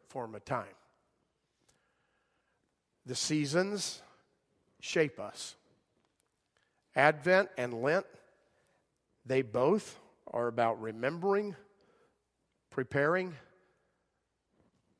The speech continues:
and actually anticipating. Those in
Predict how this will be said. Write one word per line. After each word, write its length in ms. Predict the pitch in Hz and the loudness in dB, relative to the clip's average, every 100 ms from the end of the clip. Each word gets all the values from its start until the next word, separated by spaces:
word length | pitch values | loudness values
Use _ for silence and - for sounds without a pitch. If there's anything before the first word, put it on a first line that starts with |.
| _ _ _ _ | _ _ _ _
and 180 | - 117 | -10 -2
actually 480 | 120 131 - 143 147 | 0 0 0 0 0
anticipating. 800 | 143 - - - 117 101 101 104 _ _ _ _ _ _ _ _ _ _ _ _ _ _ _ _ _ _ _ _ _ - _ _ _ _ _ _ - | -2 -6 -8 -10 -10 -10 -10 -18 _ _ _ _ _ _ _ _ _ _ _ _ _ _ _ _ _ _ _ _ _ -20 _ _ _ _ _ _ 2
Those 300 | 156 165 135 | 6 6 6
in 340 | 147 135 127 | 2 2 -6